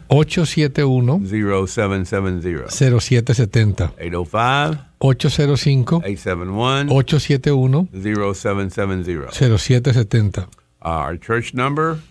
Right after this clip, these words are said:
Speaker 1: El número de la iglesia,
Speaker 2: is Preparing the Way Church,
Speaker 1: Preparando el Camino,
Speaker 2: located at two four four two West Jefferson Boulevard in Dallas.
Speaker 1: localizados en el veinticuatro cuarenta y dos West Jefferson Boulevard en Dallas.
Speaker 2: It's two one four,
Speaker 1: El teléfono es dos catorce,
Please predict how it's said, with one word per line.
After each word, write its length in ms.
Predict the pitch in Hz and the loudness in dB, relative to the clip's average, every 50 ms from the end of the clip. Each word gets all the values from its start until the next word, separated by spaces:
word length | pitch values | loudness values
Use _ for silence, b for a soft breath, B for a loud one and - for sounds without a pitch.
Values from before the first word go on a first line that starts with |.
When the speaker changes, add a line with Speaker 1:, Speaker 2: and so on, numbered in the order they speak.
| - _ _ | -20 _ _
Speaker 1:
El 140 | 123 113 113 | 0 2 4
número 300 | 123 135 151 151 147 147 | 4 4 4 2 2 2
de 80 | 147 | 2
la 80 | 147 143 | 2 2
iglesia, 460 | 143 135 131 131 120 - - 160 180 190 | 4 4 6 4 4 4 4 2 2 2
Speaker 2:
is 140 | - 95 - | 0 -4 -4
Preparing 420 | - - 87 - 107 107 107 107 | -6 -8 -6 -2 0 0 0 0
the 60 | 104 | -2
Way 220 | 98 101 101 104 98 | -2 -4 -4 -4 -6
Church, 500 | - 107 113 127 147 175 185 - - - | -4 -4 -2 -2 -2 -4 -6 -10 -6 0
Speaker 1:
Preparando 580 | - 123 113 - 117 110 110 123 135 143 147 | 2 2 2 4 2 2 4 4 2 2 0
el 100 | 147 139 | 0 0
Camino, 480 | 139 147 139 139 131 123 120 135 180 202 - | 0 0 2 2 2 4 2 2 0 0 -2
Speaker 2:
located 440 | - 92 95 - 110 95 95 92 76 | -6 -6 -4 -2 -2 -2 -2 -2 -4
at 80 | - | -4
two 140 | - 117 113 | -4 -6 -6
four 220 | 101 110 110 110 | -4 -4 -4 -4
four 220 | 98 - 110 110 101 | -4 -4 -6 -6 -4
two 240 | - 123 123 123 113 | -2 -2 0 0 0
West 260 | 104 104 98 - - | 0 0 -2 -2 -2
Jefferson 380 | 104 98 92 - - 101 95 | -2 -2 -2 -2 -2 -2 0
Boulevard 440 | 92 113 117 117 117 120 120 131 120 | 2 2 2 2 2 0 0 0 0
in 160 | 101 82 80 | -2 -4 -4
Dallas. 480 | 78 92 98 107 127 160 175 - - _ _ _ | -4 -2 -2 -2 -2 -2 -6 -8 -14 _ _ _
Speaker 1:
localizados 800 | - 127 131 120 - 143 131 127 - - 139 139 147 151 123 - | 0 0 0 2 4 2 4 4 4 2 2 2 2 2 2 2
en 100 | 147 131 | 2 2
el 100 | 127 120 | 2 2
veinticuatro 760 | 113 123 123 110 101 - 107 - 131 135 143 143 - 160 143 | 2 2 2 2 0 -2 -2 0 0 0 0 0 -2 -4 -2
cuarenta 460 | 147 156 151 147 143 135 - 156 143 | 0 0 0 2 0 0 0 2 2
y 60 | 135 | 2
dos 400 | 131 131 131 139 143 135 - - - | 2 2 2 2 2 0 -2 -4 -2
West 420 | 110 104 113 131 139 131 135 127 | 0 0 2 2 2 2 2 2
Jefferson 600 | 117 127 139 127 - 156 139 - - 127 110 101 | 2 2 2 4 2 0 0 0 0 2 2 2
Boulevard 420 | 107 117 135 131 135 135 131 120 | 2 2 2 2 2 2 2 2
en 140 | 104 98 104 | 2 2 2
Dallas. 500 | 104 117 123 127 139 175 175 - - - - _ _ _ | 2 4 4 4 2 0 0 -4 -10 -16 -20 _ _ _
Speaker 2:
It's 300 | - 101 92 85 - - | -4 -4 -4 -4 -6 -4
two 180 | - 117 117 | -2 0 0
one 220 | 110 95 95 92 85 | 0 0 0 0 -2
four, 540 | - - 110 117 123 139 147 170 170 151 - - _ _ _ | -2 -2 -2 0 0 0 0 -2 -4 -6 -8 -12 _ _ _
Speaker 1:
El 180 | _ 127 120 117 | _ 0 0 2
teléfono 500 | - 131 117 127 131 110 151 147 139 131 | 2 2 2 2 2 2 2 0 2 2
es 140 | 123 110 101 | 0 0 0
dos 220 | 113 135 131 - | 0 0 0 0
catorce, 580 | - 170 147 - 156 135 127 113 - 151 180 | 0 -2 -2 0 0 0 0 0 2 2 0